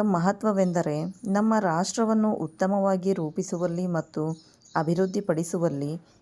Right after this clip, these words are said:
ನಾಗರಿಕ ಸೇವಕರ ಕಠಿಣ ಪರಿಶ್ರಮ,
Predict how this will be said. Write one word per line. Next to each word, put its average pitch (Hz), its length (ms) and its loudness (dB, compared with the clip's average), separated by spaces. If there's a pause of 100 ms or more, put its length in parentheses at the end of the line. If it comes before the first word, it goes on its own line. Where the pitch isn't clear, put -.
(140)
ನಾಗರಿಕ 208 600 0 (180)
ಸೇವಕರ 175 580 0
ಕಠಿಣ 170 400 -4
ಪರಿಶ್ರಮ, 156 640 -2